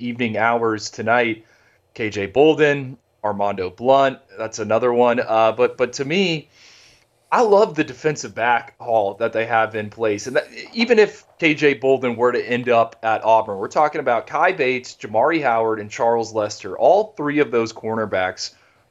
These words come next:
are over six-foot-one. And you look at Pat Surtain, who came from the N F L. He knows what they look like. And, and all three of those guys are, are prototypical types. I think you can even throw Makai Danzy,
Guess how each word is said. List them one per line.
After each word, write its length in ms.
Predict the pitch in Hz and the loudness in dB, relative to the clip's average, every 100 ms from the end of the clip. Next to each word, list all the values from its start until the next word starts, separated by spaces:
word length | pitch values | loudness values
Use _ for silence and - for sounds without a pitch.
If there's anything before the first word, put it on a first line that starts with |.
| - | -4
are 180 | 101 123 | 0 2
over 240 | 147 151 | 0 -2
six-foot-one. 920 | - 135 - - 117 92 92 76 101 - _ _ 120 | -6 -10 -12 -10 -10 -8 -10 -10 -16 -20 _ _ 0
And 440 | 113 110 107 113 | 2 2 0 -4
you 120 | 127 | -2
look 160 | 156 - | -2 -2
at 120 | - | -4
Pat 260 | 147 135 - | 0 0 0
Surtain, 600 | 139 120 127 110 104 101 | -8 -12 -10 -10 -10 -12
who 140 | 110 | -14
came 260 | 110 131 135 | -6 -4 -4
from 140 | 131 | -6
the 140 | 123 113 | -4 0
N 80 | |
F 240 | 107 104 101 | -2 -2 -2
L. 340 | 95 90 92 _ - - _ _ _ _ _ _ 170 | -2 -2 -6 _ -20 -20 _ _ _ _ _ _ 0
He 100 | 208 | 4
knows 200 | 196 180 | 4 2
what 100 | 165 | 2
they 80 | |
look 220 | 135 110 95 | 2 2 -4
like. 240 | 82 80 | -8 -6
And, 180 | 113 110 | -8 -4
and 180 | 131 127 | 0 2
all 200 | 160 180 | 2 2
three 200 | 165 147 | 0 2
of 80 | |
those 180 | 131 123 | 2 0
guys 300 | 127 120 117 | 2 2 2
are, 140 | 113 101 | -4 -4
are 140 | 107 | -8
prototypical 800 | - 143 131 - 127 117 113 104 | -4 -2 -2 -6 -8 -8 -8 -4
types. 540 | 113 107 104 - - _ - | 0 0 0 -8 -16 _ -10
I 60 | |
think 160 | 117 139 | -6 -6
you 80 | 131 | -6
can 140 | 131 | -6
even 160 | 131 127 | -6 0
throw 120 | 131 | 0
Makai 400 | 110 107 127 110 | 0 -2 -2 -2
Danzy, 600 | 113 117 139 135 139 139 | -4 -6 -6 -6 -10 -10